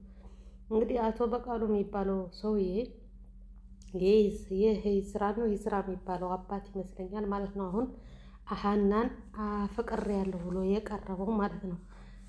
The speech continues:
በሁለተኛው ደግሞ ያሴር፣ እ፣ ከይዝራ ጋር ያሴር ከሱ ሊሸኛት ወደ ትምህርት ቤት «ወደ ተምሬ ልትሄጅ ነው?» ብሎ ሊሸኛት ባለበት ሰዓት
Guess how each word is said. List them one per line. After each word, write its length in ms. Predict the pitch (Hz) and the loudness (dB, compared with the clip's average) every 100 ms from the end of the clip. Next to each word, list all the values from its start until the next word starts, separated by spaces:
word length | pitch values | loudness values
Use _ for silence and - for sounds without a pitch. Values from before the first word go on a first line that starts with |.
| - - - | -18 -18 -12
በሁለተኛው 680 | - 220 254 262 262 262 247 | 2 6 6 6 6 8 8
ደግሞ 220 | 220 208 208 208 | 8 6 6 8
ያሴር፣ 480 | 196 208 208 208 220 - - | 8 6 4 4 2 -4 -4
እ፣ 120 | 202 190 185 | 0 2 0
ከይዝራ 440 | 185 214 214 214 196 185 | 2 4 4 4 4 4
ጋር 220 | 185 185 185 - - - 202 | 2 0 -4 -12 -16 -8 0
ያሴር 680 | 196 196 190 196 208 196 190 - | 4 6 6 4 2 2 2 -2
ከሱ 320 | - 208 - - 196 - - 190 | -6 -6 -4 2 2 2 -4 2
ሊሸኛት 600 | 208 - 196 190 190 190 | 2 4 4 6 4 4
ወደ 160 | 185 180 | 2 2
ትምህርት 300 | 185 190 185 | 2 -2 0
ቤት 220 | 190 208 - | 0 0 0
«ወደ 240 | 190 190 190 | 2 4 4
ተምሬ 380 | 185 190 190 190 202 | 2 2 2 2 2
ልትሄጅ 340 | 196 196 208 202 | 2 2 0 2
ነው?» 160 | 247 320 | 0 2
ብሎ 160 | 190 185 262 - - - - - - | 2 2 2 -2 -18 -20 -20 -18 -2
ሊሸኛት 680 | 202 214 202 196 190 185 185 180 | 2 4 6 8 8 6 2 0
ባለበት 520 | 170 190 180 190 185 | 2 2 2 -2 -4
ሰዓት 400 | - 202 262 | -4 -2 -2